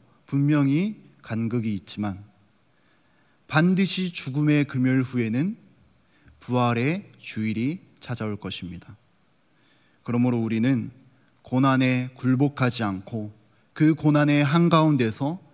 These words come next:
그 혼동의 한가운데서 아름다운 기도의 애가를 부를 수 있는 것입니다. 고난의 한가운데서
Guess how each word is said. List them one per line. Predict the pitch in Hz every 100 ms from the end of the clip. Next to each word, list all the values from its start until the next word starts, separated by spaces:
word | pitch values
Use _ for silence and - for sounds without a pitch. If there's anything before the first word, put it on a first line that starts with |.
| _ _ _
그 | - 185 190
혼동의 | 196 208 202 190 180
한가운데서 | 175 185 175 170 151 123 107 147 123 95 - _ _ _ _
아름다운 | 107 113 123 117 113 123 156 - _ _
기도의 | - 110 107 107 123 160 - _ _ -
애가를 | 101 101 104 104
부를 | 98 104 98
수 | - 95
있는 | 92 98
것입니다. | 90 85 82 87 - 92 _ _ _ _ _ _ _ _ - - _ _ _ _ -
고난의 | 110 117 117
한가운데서 | 123 135 135 127 117 107 120 147